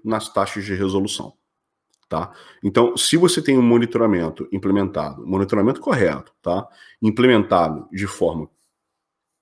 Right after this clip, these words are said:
que funcione bem e que lhe entrega realmente esses eventos de segurança, aí você começa a atuar junto com os demais times, abrindo tickets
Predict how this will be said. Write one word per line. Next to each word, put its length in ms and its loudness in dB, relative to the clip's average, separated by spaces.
que 100 -4
funcione 720 0
bem 360 2
e 140 -8
que 200 -2
lhe 100 4
entrega 640 2
realmente 560 -4
esses 240 -8
eventos 280 -6
de 140 -8
segurança, 800 -2
aí 240 4
você 280 2
começa 480 0
a 40 -16
atuar 300 0
junto 300 -6
com 400 -2
os 100 -4
demais 340 -2
times, 560 0
abrindo 380 0
tickets 600 -2